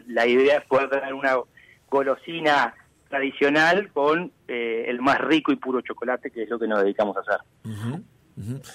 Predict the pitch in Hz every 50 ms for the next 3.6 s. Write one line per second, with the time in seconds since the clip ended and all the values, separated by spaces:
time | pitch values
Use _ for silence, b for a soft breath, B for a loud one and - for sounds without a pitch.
0 | B B B B 127 131 170 190 208 196 - 185 165 160 170 185 196 196 196 -
1 | 156 131 - - 180 170 165 160 - 165 180 185 190 185 - 180 160 147 - 143
2 | 143 156 165 160 143 131 151 139 170 160 139 139 135 131 139 160 165 180 180 170
3 | 156 131 131 110 127 135 151 156 160 160 151 139